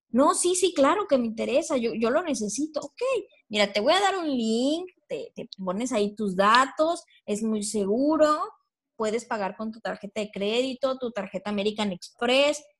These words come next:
o hasta en el Oxxo, mandas a tu tía, a tu primo con mucho cuidado que paguen el Oxxo. Pero si tienes tarjeta, págalo con tarjeta para que no salgas a la calle".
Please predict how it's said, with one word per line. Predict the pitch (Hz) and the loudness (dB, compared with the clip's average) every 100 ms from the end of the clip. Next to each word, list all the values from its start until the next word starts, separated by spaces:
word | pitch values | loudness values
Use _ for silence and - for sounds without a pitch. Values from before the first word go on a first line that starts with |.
| _ - | _ -4
o | 247 | -2
hasta | 269 - | -2 -4
en | 302 | -4
el | 311 339 | -4 0
Oxxo, | 523 - 294 220 | -2 -2 -4 -4
mandas | 233 269 311 | -4 -2 -2
a | - - | -4 -8
tu | 208 - | -18 -10
tía, | 311 339 381 339 277 | -4 0 0 0 -2
a | |
tu | 240 220 | -6 -2
primo | 269 320 311 | 0 0 -2
con | 285 233 | -4 -4
mucho | 240 269 | -4 -4
cuidado | 220 208 302 330 285 | -2 2 4 4 2
que | 220 | 0
paguen | 214 214 202 | -2 0 0
el | 180 | -2
Oxxo. | 170 - 180 | -6 -8 -8
Pero | 214 | -4
si | 226 | -2
tienes | 330 415 | -2 2
tarjeta, | 349 285 330 330 | 2 4 2 2
págalo | 311 269 277 | 2 2 2
con | 277 226 | 0 -2
tarjeta | 208 269 330 | -2 0 -2
para | 269 | -2
que | |
no | 220 | -4
salgas | 220 220 220 | -4 -4 -2
a | |
la | 202 | -4
calle". | - - - | -4 -8 -8